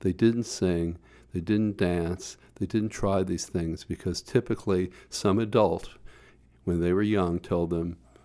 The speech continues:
you know, "Try something else, you're not good at this," or, "You don't have talent, you're not artistic." Every kid is artistic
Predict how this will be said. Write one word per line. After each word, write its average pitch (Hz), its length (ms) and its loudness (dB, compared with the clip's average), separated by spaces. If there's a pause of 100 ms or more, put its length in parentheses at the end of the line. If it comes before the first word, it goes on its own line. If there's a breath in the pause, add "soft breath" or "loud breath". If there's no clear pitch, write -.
(320 soft breath)
you 92 100 0
know, 78 80 0
"Try 98 300 4
something 92 440 0
else, 82 320 -2
you're 87 100 0
not 87 240 -4
good 90 180 0
at 85 160 -6
this," - 400 -8
or, 80 80 -8
"You 82 240 -6
don't 87 180 -2
have 85 240 -8
talent, 87 600 -4
you're 95 140 -4
not 87 240 -2
artistic." - 800 -10 (500 loud breath)
Every 127 300 6
kid 87 320 0
is 82 160 -4
artistic - 680 -8